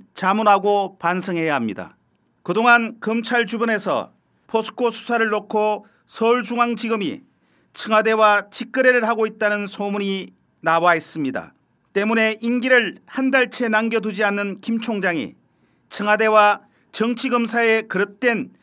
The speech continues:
수사 관행을 싸잡아 비판했다는 분석입니다. 하지만 김 총장의 작심 발언 시점이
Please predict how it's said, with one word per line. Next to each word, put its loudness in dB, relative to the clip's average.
수사 0
관행을 0
싸잡아 4
비판했다는 -4
분석입니다. -6
하지만 0
김 -4
총장의 -2
작심 -8
발언 0
시점이 -8